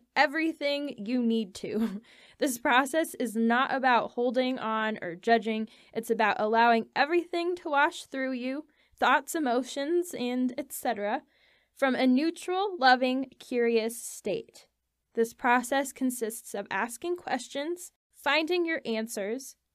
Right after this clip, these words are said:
not being angry at yourself for those answers, and then repeat. Ask, get your answers,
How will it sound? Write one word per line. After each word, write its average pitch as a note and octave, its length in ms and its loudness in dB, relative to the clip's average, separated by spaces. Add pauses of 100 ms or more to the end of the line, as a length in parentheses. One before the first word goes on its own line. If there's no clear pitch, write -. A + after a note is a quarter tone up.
(100)
not C4+ 280 -2
being E4+ 260 0
angry D#4 480 -2
at F#3 100 -2
yourself G#3 680 -6
for E4+ 240 0
those A3+ 260 0
answers, G3+ 680 -8 (440)
and B3 120 0
then A#3+ 160 0
repeat. - 500 -6 (460)
Ask, - 460 -4 (300)
get A3 200 -6
your - 80 -8
answers, F3+ 400 -10